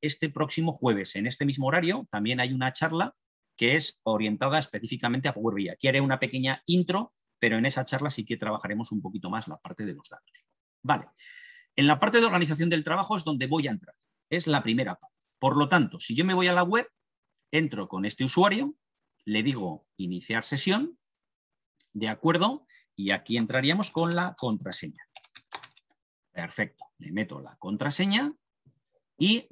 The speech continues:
accedo. Ya estoy en esta plataforma online de Microsoft trescientos sesenta y cinco, ¿vale? De Office trescientos sesenta y cinco. Ya estoy aquí dentro, ¿sí? Y ahora quiero ver todas las aplicaciones que vienen integradas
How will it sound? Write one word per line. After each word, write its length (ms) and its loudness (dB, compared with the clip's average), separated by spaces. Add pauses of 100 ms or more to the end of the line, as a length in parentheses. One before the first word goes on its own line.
accedo. 500 -2 (340)
Ya 200 0
estoy 560 2 (480)
en 480 2
esta 340 0
plataforma 880 0
online 560 2 (140)
de 400 0
Microsoft 580 0
trescientos 320 -6
sesenta 120 -10
y 20 -4
cinco, 200 -10
¿vale? 220 -4
De 80 -2
Office 320 -4
trescientos 220 -6
sesenta 260 -10
y 40 -12
cinco. 220 -18 (360)
Ya 140 -2
estoy 200 0
aquí 220 -2
dentro, 280 -6 (480)
¿sí? 380 -2 (500)
Y 120 2
ahora 260 6
quiero 240 2
ver 300 -2 (560)
todas 320 2
las 180 0
aplicaciones 1040 0
que 160 0
vienen 340 2
integradas 800 0